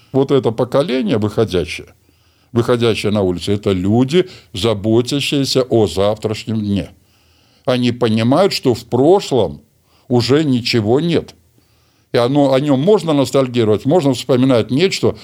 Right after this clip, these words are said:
но с точки зрения развития общества, с точки зрения страны, это уже всё, это прошедший этап. И одновременно они реализуют ещё одну такую для меня крайне важную идею, я всячески поддерживаю.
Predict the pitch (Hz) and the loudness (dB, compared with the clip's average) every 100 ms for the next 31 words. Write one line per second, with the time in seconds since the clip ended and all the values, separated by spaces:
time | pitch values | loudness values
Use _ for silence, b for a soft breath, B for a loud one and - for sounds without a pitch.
0 | B 120 120 135 139 - 127 143 127 127 | B -2 0 0 0 0 -2 2 2 4
1 | 127 131 247 226 190 127 - - 110 - | 2 0 -4 -2 2 2 -2 -6 -6 -4
2 | 127 - 131 139 127 127 - 127 131 196 | -4 -4 -2 0 0 0 0 0 2 -2
3 | B B B 151 170 185 196 - 220 196 | B B B 0 4 4 4 2 2 4
4 | 117 117 135 127 170 147 143 143 139 92 | 2 0 0 0 0 0 0 2 2 -2
5 | - B B B B 127 143 135 156 170 | -4 B B B B 0 2 2 0 2
6 | 180 233 208 180 175 180 156 147 143 170 | 0 0 0 0 0 0 0 0 0 2
7 | 185 165 143 170 170 147 131 127 120 127 | 2 2 -2 2 2 2 0 -2 -2 -2
8 | 113 113 113 120 113 113 120 117 101 98 | 0 0 2 2 0 0 0 0 -2 -2
9 | 101 87 95 98 117 165 131 104 92 123 | -2 -2 -4 -4 -2 -2 0 -2 -2 -2
10 | 110 - 90 85 101 92 90 82 78 | -2 -4 -10 -4 -4 -2 -6 -6 -12